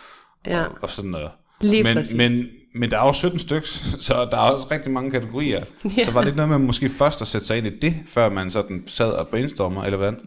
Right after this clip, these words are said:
Speaker 1: Jo, altså helt sikkert. Jeg tror meget, det var det her med, at du, der er jo ikke bare de sytten verdensmål, så er der jo delmål og indikatorer derunder, så du kan jo blive ved. Altså, du
Speaker 2: Mm.
Speaker 1: kan virkelig, bli-, virkelig blive ved. Men vi sidder og snakker, og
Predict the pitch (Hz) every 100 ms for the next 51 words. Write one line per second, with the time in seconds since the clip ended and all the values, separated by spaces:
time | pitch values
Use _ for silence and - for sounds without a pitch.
0 | - - 196 202 220 - 202 220 202 285
1 | 220 208 208 214 214 247 226 214 240 233
2 | 196 202 226 226 202 202 220 185 180 208
3 | 190 190 - - - 214 269 285 - -
4 | 220 262 254 196 247 214 180 180 214 -
5 | 165 165 254 247 202 254 254 302 277 190
6 | 170 185 185 190 - 226 254 277 185 160
7 | 226 185 147 156 - 175 165 147 190 196
8 | 196 202 208 190 208 240 302 - - 208
9 | 202 175 180 165 180 170 - 143 - _
10 | _ _ _ - 160 175 202 - 143 -
11 | 131 123 139 _ - - - - - -
12 | 185 - 247 196 - 214 208 247 254 233
13 | - 175